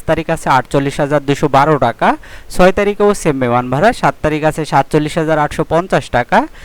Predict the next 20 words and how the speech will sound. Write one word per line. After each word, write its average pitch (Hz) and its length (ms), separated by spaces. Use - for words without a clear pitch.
এরপর 185 280
আট 165 220
তারিখেও 180 420
সেম 147 180
ভাড়া, 160 200
সাতচল্লিশ 143 520
হাজার 151 180
আটশো 147 240
পঞ্চাশ 156 320
টাকা। 120 200
এভাবে 208 280
আমরা 214 220
নয় 165 200
তারিখ, 180 200
দশ 143 160
তারিখ 156 180
একই 160 220
ভাড়া 131 260
দেখতে 123 200
পাচ্ছি। 139 300